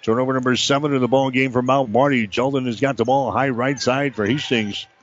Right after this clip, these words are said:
To Holly Hill. Now Holly for three. Shot is up there. It's gonna be no good. Offensive rebound. Follow shot, no good. Rebound, follow shot, no good by Jeldon, and the foul is gonna be called.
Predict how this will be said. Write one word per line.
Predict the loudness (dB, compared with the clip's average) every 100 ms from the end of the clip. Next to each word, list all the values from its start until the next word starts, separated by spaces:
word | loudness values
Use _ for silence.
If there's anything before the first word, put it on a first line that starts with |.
| -20 -20 -20 _ _ _ _
To | -6
Holly | -2 0 2 2
Hill. | 2 2 0
Now | 0 0 2
Holly | 0 0 -2
for | -2 -6
three. | -4 -2 0 0
Shot | 0 2 2
is | 2
up | 0
there. | -2 -2
It's | -2
gonna | -2 0
be | 0 2
no | 2 2
good. | 2 2 2
Offensive | 0 0 0 0 0
rebound. | 2 2 2 0
Follow | 0 0
shot, | 0 0 0
no | 0 0 0
good. | 0 0 -2 -10 -14 -16 0
Rebound, | 2 4 2 0 0
follow | 2 2 0
shot, | 0 -2 -2
no | -2 -2
good | -2 -2
by | -4
Jeldon, | -4 -4 -2 -2 -4
and | -2
the |
foul | -2 0 -2
is |
gonna | -4
be | -4
called. | 0 2 2